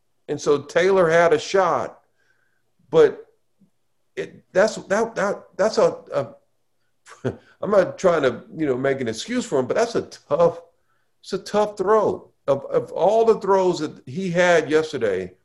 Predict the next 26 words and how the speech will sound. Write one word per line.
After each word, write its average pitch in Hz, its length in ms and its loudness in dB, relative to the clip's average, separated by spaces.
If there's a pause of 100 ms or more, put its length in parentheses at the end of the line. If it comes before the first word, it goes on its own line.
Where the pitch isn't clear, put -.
that - 180 0
was 160 120 0
one 151 160 2
of 139 80 -2
the 131 100 -8
tougher 151 400 -4
throws 147 480 -2
that 127 120 -2
he 127 120 -4
had 123 560 0 (680)
because 127 760 2 (1500)
it 156 80 -4
was 139 240 -4
one 151 220 2
of 151 160 -4
the 135 100 2
plays 120 920 0
where 110 640 -2 (880)
you, 139 200 -12 (200)
you, 143 260 -14
you're 147 120 -10
trying 175 260 0
to 160 60 -2
beat 147 200 -8
this 131 200 -8
guy 117 580 2